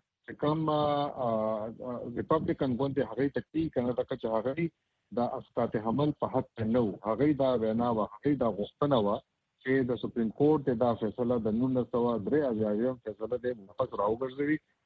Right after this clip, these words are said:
هغه دې لرې کړي، ختمه دې کړي. او هغه ختمه شوله. اوس ډېرو خلکو دا رایه ده چې دوه شیزونه به کېدای شي. یو دا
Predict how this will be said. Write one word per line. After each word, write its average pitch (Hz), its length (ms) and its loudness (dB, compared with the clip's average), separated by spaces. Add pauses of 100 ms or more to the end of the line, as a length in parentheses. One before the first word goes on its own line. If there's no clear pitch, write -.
هغه 113 160 4
دې 120 140 4
لرې 120 320 6
کړي، 98 240 -6
ختمه 120 240 0
دې 101 120 0
کړي. - 180 -10 (460)
او 117 200 4
هغه 113 220 4 (160)
ختمه 160 240 0
شوله. 135 360 2 (400)
اوس 113 120 0
ډېرو 165 280 6
خلکو 156 320 2
دا 139 180 4
رایه 117 200 2
ده 117 280 -4
چې - 100 -10
دوه 131 180 0
شیزونه 123 360 -2
به 104 100 -2
کېدای 104 360 -4
شي. 98 260 -10 (320)
یو 160 200 2
دا 139 220 0